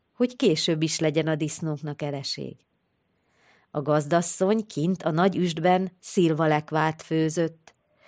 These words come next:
Az üst alatt a tűz már parázslott, a parázsló fa hőjétől rotyogott a lekvár az üstben.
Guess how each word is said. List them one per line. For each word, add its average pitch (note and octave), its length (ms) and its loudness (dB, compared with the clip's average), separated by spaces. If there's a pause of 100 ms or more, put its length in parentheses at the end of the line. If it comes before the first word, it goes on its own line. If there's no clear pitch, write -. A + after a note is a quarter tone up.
(340)
Az - 240 2
üst F4 280 6
alatt A#3 340 6
a F#3 80 6
tűz F3+ 280 2
már D3 320 -2
parázslott, D3+ 1040 -2 (180)
a - 60 -20 (120)
parázsló G#3 720 4
fa F3+ 300 -2
hőjétől E3+ 880 0
rotyogott A3 680 2
a F#3 80 4
lekvár D#3 540 -2
az D#3 180 -6
üstben. D3 580 -8